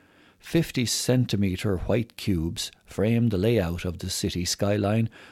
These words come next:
with a giant peacock hanging in the middle.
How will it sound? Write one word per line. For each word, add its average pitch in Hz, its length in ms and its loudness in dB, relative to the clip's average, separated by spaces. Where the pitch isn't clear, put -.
with 101 140 -2
a 110 40 2
giant 113 460 2
peacock - 600 -2
hanging 82 380 0
in 82 140 0
the 104 80 2
middle. 113 380 0